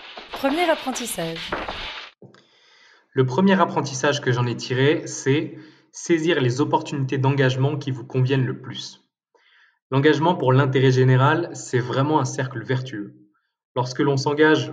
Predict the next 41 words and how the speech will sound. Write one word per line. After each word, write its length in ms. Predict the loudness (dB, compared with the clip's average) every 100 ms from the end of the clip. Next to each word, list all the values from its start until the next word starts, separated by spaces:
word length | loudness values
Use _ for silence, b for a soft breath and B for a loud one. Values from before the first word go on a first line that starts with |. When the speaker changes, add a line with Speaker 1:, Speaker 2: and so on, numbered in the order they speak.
| -4
Speaker 2:
pour 120 | -2
la 80 | -2
première 400 | 0 0 0 0
fois, 380 | 0 0 -2 B B B _
on 80 | -4
rencontre 520 | 0 0 0 -4 -4
des 100 | -2
nouvelles 280 | 0 2 2
personnes 560 | 0 -4 0 0 -2 -6
qui 140 | -6
connaissent 420 | -2 -2 -4 -4
mieux 180 | 2 4
le 80 | 2
monde 200 | 0 -2
associatif 720 | -2 -4 -4 -4 -4 -8 -8
que 100 | -6
soi-même. 480 | -2 0 0 -2 -8 -18 b b b _
On 100 | -2
rencontre 460 | 0 0 0 -4 -4
d'autres 400 | 0 0 0 -2
acteurs 260 | -2 0 0
associatifs 800 | 0 -2 -4 -4 -8 -18 -20 -14
qui 200 | -10 -6
agissent 340 | 0 0 0 0
dans 100 | 0
des 100 | -2
secteurs 420 | -4 -4 -4 -4
qui 100 | -8
sont 180 | -12 -12
souvent 340 | -8 -2 -2
très 240 | -2 -4 0
variés. 440 | 0 0 -2 -6 -16 _ _ _ _ _
Et 80 | -4
c'est 140 | 0 2
vraiment 360 | 4 2 2
un 80 | 4
monde 380 | 4 4 0 -4
qui 160 | -8
s'ouvre 400 | -8 -4 -2 2
devant 260 | 4 4 4
vous 340 | 2 -2 -6